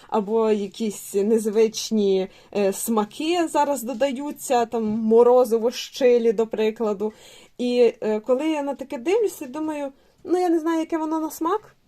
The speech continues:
ну, напевно, я його їсти не буду». І при цьому, е, дійсно втрачається частина досвіду, який лишається осторонь.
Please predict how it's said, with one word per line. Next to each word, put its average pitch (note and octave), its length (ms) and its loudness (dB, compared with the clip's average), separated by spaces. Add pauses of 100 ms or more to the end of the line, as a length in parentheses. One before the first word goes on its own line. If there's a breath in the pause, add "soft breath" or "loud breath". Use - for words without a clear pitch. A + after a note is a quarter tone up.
(100)
ну, C4+ 100 -4
напевно, E4 340 0
я C#4+ 160 -2
його C#4 160 -4
їсти C4 300 -8
не B3+ 100 -2
буду». F#3 340 -8 (460 loud breath)
І C4+ 340 0
при D#4 120 -8
цьому, E4 640 0
е, A#3 420 -6
дійсно E4+ 340 -2
втрачається E4 580 -4
частина D#4 420 -6
досвіду, B3 480 -6 (1040 soft breath)
який B3 260 0
лишається A#3+ 540 0
осторонь. F#3+ 540 -4